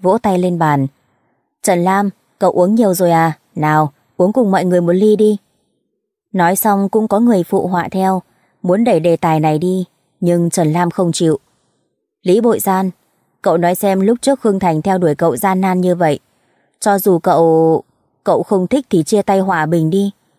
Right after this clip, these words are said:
Cậu cần gì phải cắm sừng cho người ta?" "Cô cắm sừng Khương Thành?"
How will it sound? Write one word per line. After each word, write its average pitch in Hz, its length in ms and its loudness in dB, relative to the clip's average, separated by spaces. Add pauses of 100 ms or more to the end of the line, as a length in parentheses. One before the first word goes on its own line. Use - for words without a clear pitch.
(260)
Cậu 165 180 0
cần 170 240 0
gì 160 240 0
phải 156 160 -4
cắm 190 220 -2
sừng 208 200 0
cho 202 140 -2
người 185 180 0
ta?" 196 280 -2 (1080)
"Cô 202 200 4
cắm 196 260 -2
sừng 208 240 0
Khương 226 280 0
Thành?" 170 300 -2